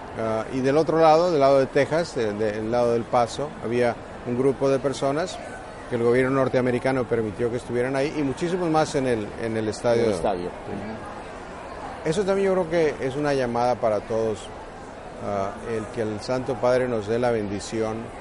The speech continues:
Speaker 1: en ese lugar, ¿no? Para decir, bendigo, ah, la relación que existe entre estos dos países y el, el, el, ah, el movimiento de las personas, ¿verdad? Sin decirlo, que después lo dijo en la homilía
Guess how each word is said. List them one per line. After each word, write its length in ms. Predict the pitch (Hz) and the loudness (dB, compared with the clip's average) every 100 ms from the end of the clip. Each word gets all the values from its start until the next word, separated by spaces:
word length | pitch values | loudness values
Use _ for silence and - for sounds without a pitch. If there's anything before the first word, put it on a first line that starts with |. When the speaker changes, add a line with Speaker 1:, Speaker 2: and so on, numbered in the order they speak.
| - - - - | -14 -14 -14 -6
Speaker 1:
en 180 | 120 127 | -2 0
ese 260 | 147 - 151 | 0 0 0
lugar, 440 | 139 117 107 90 | 0 2 4 2
¿no? 1080 | - - - - - - - - 98 110 - - - | -2 -16 -16 -16 -16 -16 -14 -12 -12 -12 -14 -14 -8
Para 140 | 123 123 | 0 0
decir, 380 | 117 139 139 123 117 107 | 0 0 -2 -2 -8 -2
bendigo, 640 | 123 120 147 165 165 202 208 - - - - - | -2 0 0 2 2 -2 -4 -12 -14 -14 -14 -6
ah, 260 | 123 117 117 | 0 2 2
la 140 | 117 120 | 2 2
relación 440 | 117 113 - 135 | 2 0 -2 -2
que 80 | 135 | -2
existe 420 | 117 - 165 - | -4 -2 -4 -2
entre 220 | 120 123 | -4 -2
estos 200 | 120 - 117 | -4 -4 -4
dos 180 | 120 | -4
países 520 | - 117 120 - 151 - - - - - | 0 0 0 -4 -10 -12 -14 -14 -12 -4
y 200 | 131 143 123 | -2 0 -2
el, 260 | 139 131 127 123 123 - | -2 0 -2 -4 -8 -4
el, 360 | 123 117 117 107 120 | -2 0 -2 -6 -4
el, 320 | 117 113 110 | -2 -2 -2
ah, 280 | 104 98 95 | -2 -2 -4
el 80 | 120 | -4
movimiento 760 | 127 127 127 123 139 143 143 135 | -2 0 0 0 2 0 0 0
de 100 | 127 | 2
las 200 | 113 - | 0 -2
personas, 460 | 107 92 - 80 76 - - - - - - | -6 -6 -6 -8 -8 -14 -16 -16 -16 -14 -12
¿verdad? 160 | 107 - - - | -10 -12 -14 -16
Sin 220 | - 131 127 | -6 -2 0
decirlo, 480 | 127 160 160 156 123 - - - - - - | 2 4 4 4 2 -8 -14 -14 -14 -14 -4
que 60 | 127 | -4
después 260 | 110 185 | 4 6
lo 100 | 180 | 8
dijo 180 | 185 170 | 8 8
en 60 | 151 | 4
la 40 | |
homilía 320 | 147 190 151 | 4 4 4